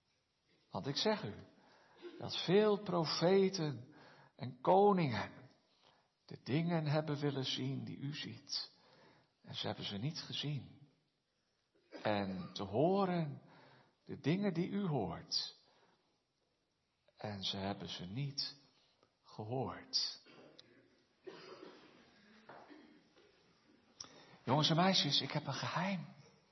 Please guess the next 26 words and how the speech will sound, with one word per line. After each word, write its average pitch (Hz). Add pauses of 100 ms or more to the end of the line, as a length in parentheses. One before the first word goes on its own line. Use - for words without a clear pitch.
(1600)
Een -
geheim. - (2000)
Wat 151
gebeurt 240
er 160
dan 107
met 101
jullie 98
als 104
ik 135
dat 151
zo 165
zeg? 165 (1400)
Dan -
kijk 185
je 160
op, 247
hè? 151
Ik 190
zag 269
het, -
sommigen 220
van 180
jullie 175
keken 233
omhoog. 214